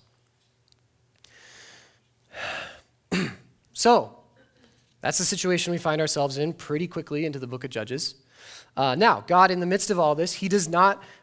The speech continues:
permanently abandon Israel, right? As much as they want him to, as much as they want to just leave him behind, you know, Yahweh is still in the business of saving his people. It's been his plan all along. He's going to make it happen.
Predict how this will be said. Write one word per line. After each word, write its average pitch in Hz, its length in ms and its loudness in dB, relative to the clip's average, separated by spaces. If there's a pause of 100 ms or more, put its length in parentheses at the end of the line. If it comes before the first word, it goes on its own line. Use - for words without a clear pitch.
(120)
permanently 196 480 2
abandon 208 340 2
Israel, 120 340 -4
right? 135 220 -2
As 156 80 -4
much 196 160 2
as 175 80 -4
they 170 140 0
want 170 240 2
him 147 100 -8
to, 127 220 -4
as 165 100 -4
much 160 180 -4
as 156 60 -6
they 151 100 2
want 139 200 -2
to 139 40 -6
just 131 160 -8
leave 135 200 -6
him 131 80 -6
behind, 131 440 -2 (360)
you 143 80 0
know, 143 80 2
Yahweh 165 380 4
is 170 120 0
still 175 220 0
in 165 80 2
the 151 60 -2
business 160 400 -2
of 147 200 0 (160)
saving 139 800 0 (280)
his 117 500 -4 (160)
people. - 420 -10 (840)
It's 160 120 -6
been 190 120 2
his 190 100 2
plan 185 240 2
all 185 200 4
along. 165 320 0
He's 180 160 -4
going 226 240 4
to 214 80 4
make 180 180 0
it 147 60 -2
happen. 139 360 -4